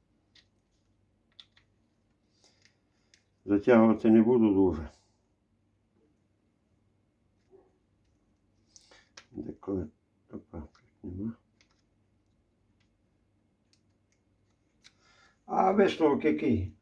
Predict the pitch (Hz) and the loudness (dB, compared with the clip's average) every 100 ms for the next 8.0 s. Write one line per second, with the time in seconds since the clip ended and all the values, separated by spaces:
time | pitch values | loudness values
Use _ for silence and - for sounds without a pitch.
0 | - 226 - 180 120 - - _ _ - | 2 4 4 2 0 -2 -12 _ _ -20
1 | - _ _ 117 139 139 117 147 117 117 | -20 _ _ 0 2 2 4 2 2 -4
2 | - 110 123 120 123 156 117 104 127 131 | -2 -2 4 4 4 2 2 2 0 0
3 | - - - _ _ _ _ _ _ _ | -4 -14 -20 _ _ _ _ _ _ _
4 | _ _ _ _ _ _ _ _ _ - | _ _ _ _ _ _ _ _ _ -10
5 | 113 104 104 113 135 156 - _ _ _ | 2 4 6 6 4 2 -8 _ _ _
6 | _ _ _ _ _ _ _ _ 110 104 | _ _ _ _ _ _ _ _ -4 -4
7 | 123 123 113 107 104 92 95 - - - | -2 2 4 6 4 0 -6 -16 -20 -20